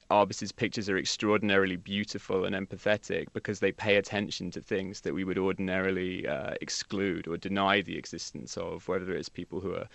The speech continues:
circus performers and dwarves and people whose bodies don't conform to a kind of antiseptic form. They don't look normal. And that's a fantastic thing, I think,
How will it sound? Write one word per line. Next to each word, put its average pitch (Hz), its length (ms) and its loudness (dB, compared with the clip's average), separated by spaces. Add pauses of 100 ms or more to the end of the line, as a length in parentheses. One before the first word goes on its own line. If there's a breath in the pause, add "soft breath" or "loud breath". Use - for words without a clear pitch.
(400 loud breath)
circus 98 400 0
performers 90 560 -4
and 85 160 -6
dwarves 92 640 2
and 87 260 -6
people 107 240 2
whose 101 260 -2 (200)
bodies 101 320 6
don't 95 240 6
conform 104 640 4
to 92 180 0
a 85 80 4
kind 92 420 2
of 95 260 -2
antiseptic 98 920 0
form. 87 560 -4
They 101 140 6
don't 98 220 6
look 98 320 2 (460)
normal. 104 680 4 (200)
And 92 240 0
that's - 320 4
a 95 80 0
fantastic 92 640 -2
thing, 98 340 2
I 87 80 -6
think, - 320 -10